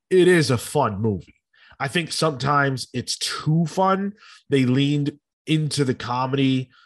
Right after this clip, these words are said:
more than I was happy with, and I think there were some jokes that just didn't land.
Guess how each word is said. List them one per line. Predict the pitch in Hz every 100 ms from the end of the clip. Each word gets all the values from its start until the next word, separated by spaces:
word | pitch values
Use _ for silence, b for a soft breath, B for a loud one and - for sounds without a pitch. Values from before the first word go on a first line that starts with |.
| b _
more | 104 123 135 139 127
than | 123 113
I | 98 117
was | 127 120
happy | 127 127 127
with, | 120 127 127 123
and |
I | 110
think | 107 127
there | 135
were | 120 110
some | - 113
jokes | 101 110 110 -
that |
just | 107 120 139
didn't | 131 95
land. | 90 98 95